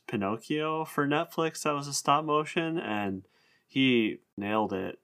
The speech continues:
And so I just think all of them have that kind of similar sort of creepy, whimsical style, and all of them have that stop motion experience. It could really be something special, you know?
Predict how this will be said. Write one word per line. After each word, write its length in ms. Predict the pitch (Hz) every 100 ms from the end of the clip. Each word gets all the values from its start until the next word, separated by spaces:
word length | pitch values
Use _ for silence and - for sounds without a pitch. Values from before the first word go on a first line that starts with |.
| -
And 320 | 107 101 101
so 600 | - 107 101 95 92 95 _ _ _ _ _ _ _ -
I 120 | 104
just 200 | 101 -
think 280 | 104 95 -
all 240 | 104 101 98
of 80 |
them 240 | 98 95 95
have 200 | 98 95
that 200 | 98 98
kind 160 | 107
of 60 | 95
similar 600 | - 101 95 98 95 92 _ _ _ -
sort 200 | - 98
of 80 | 98
creepy, 460 | - 147 135 127
whimsical 580 | 117 123 123 127 120 120
style, 640 | 113 - 117 113 117 117 107
and 100 | 101
all 180 | 107 107
of 40 |
them 140 | 110
have 180 | 113 104
that 220 | 104 98 -
stop 300 | - 107 107
motion 340 | 107 107 120
experience. 640 | 110 - 113 110 113 113 -
It 100 | -
could 120 | -
really 180 | 101 98
be 140 | 98 101
something 360 | - - -
special, 460 | - - - - -
you 80 | -
know? 160 | 156